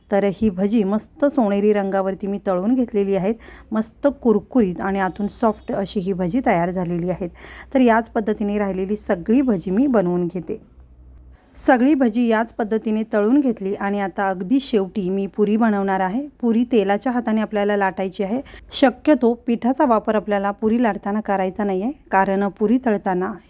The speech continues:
हे पीठ जे आहे तेलामध्ये उतरतं आणि तेल काळं पडू शकतं. तर इथे अगदी छान असं हे पुरीचं पीठ सॉफ्ट आणि मस्त असं तयार झालेलं आहे, त्यामुळे पुरी अगदी छान आणि व्यवस्थित अगदी सहज लाटली जाते. तर इथे मी मध्यम आकाराची अशी ही पुरी लाटलेली आहे.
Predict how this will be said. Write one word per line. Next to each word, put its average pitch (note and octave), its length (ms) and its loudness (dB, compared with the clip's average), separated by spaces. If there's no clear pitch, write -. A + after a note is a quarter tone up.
हे G3+ 160 0
पीठ G#3 280 -4
जे G#3 120 2
आहे G3+ 120 0
तेलामध्ये G#3+ 520 2
उतरतं F#3+ 420 -4
आणि F#3+ 180 -2
तेल G#3 220 2
काळं F3 200 2
पडू F3+ 220 -6
शकतं. G3 340 -10
तर B3+ 80 6
इथे B3+ 340 4
अगदी G3+ 540 0
छान A3 340 -2
असं A3 180 -4
हे A3+ 160 0
पुरीचं A3 420 2
पीठ A3 260 -2
सॉफ्ट - 480 -2
आणि G3 400 -2
मस्त G#3 440 -4
असं B3 280 2
तयार G3 260 4
झालेलं G3+ 360 0
आहे, A3 140 -2
त्यामुळे G#3 300 2
पुरी A3+ 340 4
अगदी F#3+ 480 -2
छान G3 320 -2
आणि G3+ 220 -4
व्यवस्थित G#3 680 0
अगदी G3+ 320 0
सहज A3 400 0
लाटली F3+ 360 0
जाते. F#3 340 -6
तर C4+ 80 4
इथे C4 200 4
मी B3+ 160 6
मध्यम A#3+ 380 2
आकाराची A3 480 -2
अशी G#3+ 200 -4
ही G#3 160 -2
पुरी G#3 320 0
लाटलेली G3 440 2
आहे. A#3 100 2